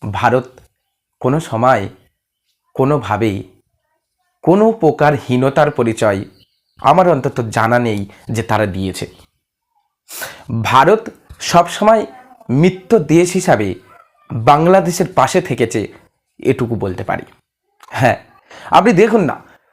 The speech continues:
বিশ্বে উন্নতির সাথে সাথে এক দেশের পণ্য আর এক দেশে বিক্রয় হচ্ছে।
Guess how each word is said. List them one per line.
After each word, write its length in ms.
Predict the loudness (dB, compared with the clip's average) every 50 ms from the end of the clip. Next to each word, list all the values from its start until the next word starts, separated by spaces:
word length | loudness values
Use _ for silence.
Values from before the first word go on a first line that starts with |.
| _ _ _ _ _ _ -10
বিশ্বে 420 | -4 0 0 0 0 0 0 0 0 2
উন্নতির 460 | 2 2 2 2 2 2 2 0 -2 -2 -4 -14 _ _ _ -20 -20 -18 -12 -10
সাথে 340 | -4 0 0 2 2 2 0
সাথে 300 | 2 2 0 -2 -2 -6 -12 -14 -16 _ _ -14 -8 -6 -6 -6 -6 -10 _ 2 4
এক 140 | 4 4 4 4
দেশের 240 | 2 2 2 2 2
পণ্য 220 | 2 2 2 4 4
আর 180 | 4 4 6 4
এক 120 | 4 4 2 -4 -8 -10 -8 _ -2 2
দেশে 320 | 2 2 2 2 0 -4 -4 -4 -8 -14 _ -6 -2
বিক্রয় 460 | 0 0 0 0 2 0 2 2 0
হচ্ছে। 280 | -4 -8 -10 -12 -16